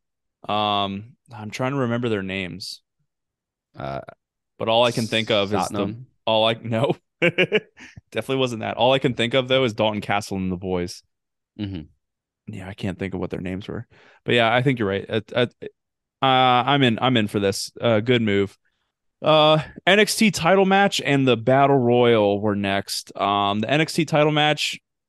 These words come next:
Speaker 1: ended with some, uh, like, the ring ropes broke twice. Super fucking weird. Uh,
Speaker 2: Yep.
Speaker 1: clearly planned because it happened twice. Uh, if it happens once, I,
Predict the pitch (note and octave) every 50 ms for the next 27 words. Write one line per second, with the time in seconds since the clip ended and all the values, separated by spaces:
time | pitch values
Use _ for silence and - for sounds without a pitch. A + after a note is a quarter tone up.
0 | _ _ A#2+ A#2+ A#2+ B2 B2 B2 A#2 A#2 A#2 A#2 A2+ A2+ A2+ A2 G#2+ G#2 - _
1 | - - - _ - - - - - A2+ G#2+ G#2 G#2 G2+ G2+ G2+ G2 - - G#2
2 | G2+ G2 - - - C3+ A#2 - - C3 A#2 A#2+ C3+ E3+ G#3 A3+ A3+ A3 A3 A3+
3 | A#3+ A3+ - - B2 A2+ - B2+ D3 F3 - - - - - - A2+ A#2+ C3+ D#3
4 | E3 D#3+ - - - - - - - - F3+ F#3 E3+ - E3 D#3 - D#3 C#3+ D3
5 | - D3 C3+ B2 A#2+ B2+ C3+ C#3 C#3+ C#3+ C#3+ C#3+ - - A#2 A#2 G#2 G2+ G2+ G2+
6 | G2 F#2+ G2 F#2+ E2+ D#2 - - _ _ - _ _ - - - C#3 C#3+ D3 D3
7 | D3 C3 A2+ - - A#2 A#2 B2 C3+ C3+ C3+ B2 A#2 G#2+ - - A2+ A2+ C#3 -
8 | C#3 C#3+ C#3 C#3+ - D3+ D3 C#3+ - D3+ D3+ D3+ D#3+ E3 - - - - _ -
9 | A2+ A2 A2 A2 - C3+ C#3 D#3+ D#3+ D3 C3+ G#2 G2 G2 G2 G#2 A#2+ C#3 D3 -
10 | - - G2 - - _ G#2 G#2 G2+